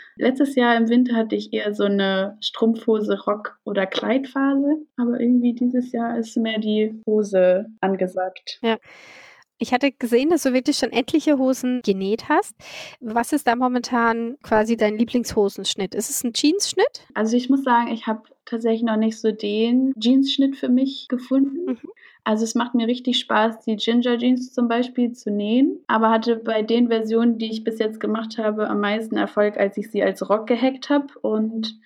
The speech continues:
Speaker 1: <laughs> da weiß ich jetzt nicht, ob das so dafür spricht vielleicht, dass ich es nicht unbedingt als Jeans-Schnitt mag, aber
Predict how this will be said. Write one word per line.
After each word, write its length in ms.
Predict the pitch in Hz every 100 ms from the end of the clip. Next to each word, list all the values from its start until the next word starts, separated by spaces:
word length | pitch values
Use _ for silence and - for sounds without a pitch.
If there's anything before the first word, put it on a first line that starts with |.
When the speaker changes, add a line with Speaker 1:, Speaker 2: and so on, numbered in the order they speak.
| -
Speaker 1:
<laughs> 160 | - -
da 100 | 247 277
weiß 280 | 233 208 262
ich 100 | 240
jetzt 240 | 226 220 208
nicht, 260 | 214 214
ob 120 | 196 -
das 180 | 202
so 340 | - 190 185 196 - - - - -
dafür 280 | - 190 196
spricht 320 | 196 - 214
vielleicht, 240 | - 190 190
dass 140 | 190
ich 80 | 196
es 180 | 185 -
nicht 240 | 214 240 208
unbedingt 460 | 208 208 208 208
als 220 | 202 202 -
Jeans-Schnitt 840 | 208 233 247 - - - 226 226
mag, 400 | 208 214 240 -
aber 400 | 196 196 196